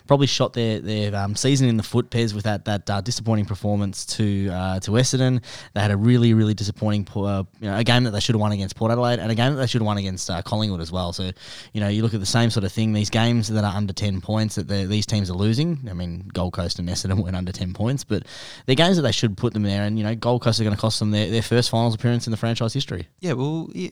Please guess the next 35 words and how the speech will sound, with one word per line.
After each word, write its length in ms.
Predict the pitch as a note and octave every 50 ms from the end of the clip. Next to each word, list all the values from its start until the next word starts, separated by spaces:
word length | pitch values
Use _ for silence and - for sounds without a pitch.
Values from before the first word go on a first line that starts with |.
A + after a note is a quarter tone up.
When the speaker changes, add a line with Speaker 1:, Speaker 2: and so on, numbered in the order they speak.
| _ -
Speaker 2:
well, 220 | - - G#3+ G#3+
let's 140 | A3 G#3 -
speak 220 | - - D#3 C#3
about 200 | C3 A#2 A2+ A2+
Gold 200 | - A2 B2+ C3
Coast 200 | - E3+ D#3+ -
for 80 | - C3+
a 40 | A2+
second. 260 | - A2+ A2 - C#3+
Usually 540 | D3+ D#3 F3 G3 F#3 E3+ C#3+ C3+ B2+ A#2+ G#2+
Gold 240 | - A2 A2+ A2 -
Coast, 260 | B2 A2 A2 - -
the 80 | -
story 500 | G#2 - - A2+ A2+ A2 A2 A2+ A2+ A2+
is, 240 | A2+ A2 G#2+ - - -
oh, 120 | C#3+ C#3
they'll 120 | C3+ D3 C#3+
play 180 | - - C#3+
well 240 | A2+ A2 A2 A#2 B2
in 80 | A#2+ A2+
the 80 | A2+
first 360 | A2+ - - A#2 A#2 A#2 - -
six 220 | A#2+ A2+ - -
rounds. 380 | A#2+ B2+ C#3 D3 D3+ D#3 C#3+ -
They'll, 280 | A#2+ A#2 A#2+ A#2 -
they'll 180 | - C3 A#2+ A2+
pick 200 | - C3 - -
up, 240 | G2 G2+ - - -
you 60 | G#2+
know, 180 | A2 B2 C3+ B2+ - _
two, 240 | - - C3 C3 C#3
three, 300 | C#3 - - B2 C3+ C#3
four 280 | - - C3+ B2+ B2 A#2
wins 280 | B2+ C#3 D3+ C#3+ C3+
maybe, 360 | C#3 C3 C3+ C3 C3 C#3 C3+